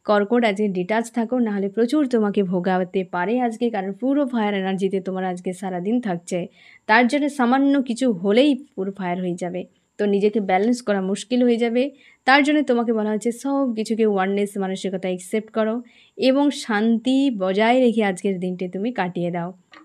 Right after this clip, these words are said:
ঠিক আছে ক্যান্সার? এবার দেখব সিংহ, লিও, তোমার আজকের দিন কেমন যাবে, কি করা উচিত? সিংহ, তোমার আজকের দিন কেমন যাবে, কি করা উচিত?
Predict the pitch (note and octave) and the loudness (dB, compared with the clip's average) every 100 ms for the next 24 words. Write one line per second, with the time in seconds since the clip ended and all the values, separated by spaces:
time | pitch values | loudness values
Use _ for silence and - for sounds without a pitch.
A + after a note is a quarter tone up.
0 | - G3+ A#3+ B3+ C#4+ C#4+ A#3 F#3+ F3+ F#3+ | 0 2 2 0 0 2 2 0 -6 -8
1 | _ _ _ _ _ _ _ _ _ _ | _ _ _ _ _ _ _ _ _ _
2 | _ _ _ - B3 D4 C#4+ D4 D#4 D4+ | _ _ _ 4 6 6 4 4 2 2
3 | C4 C4+ C4+ A3 A#3 C4 B3 A#3+ A#3 G#3+ | 4 6 4 2 2 2 2 0 0 -2
4 | B3+ A#3+ B3 A#3+ G#3+ G#3+ A#3+ A#3 B3 B3 | -4 -2 -2 0 -2 0 0 0 -2 -4
5 | A#3+ G3 F#3+ F#3 F#3 G3 F#3 - - _ | -8 -6 -6 -6 -6 -8 -10 -16 -20 _
6 | - - _ - - _ - - _ _ | -20 -20 _ -20 -20 _ -20 -20 _ _
7 | - - B3 B3+ C#4 C4+ C4 B3+ - A3 | -12 2 4 4 4 4 4 2 4 0
8 | G#3 B3+ B3 B3+ B3+ G#3+ G3 A#3 A#3+ A#3 | 2 2 2 2 2 2 2 2 2 2
9 | B3+ B3+ A#3+ G#3 G3 F3+ F3+ F#3+ F3+ | 0 -2 -4 -2 -2 -2 -2 -6 -8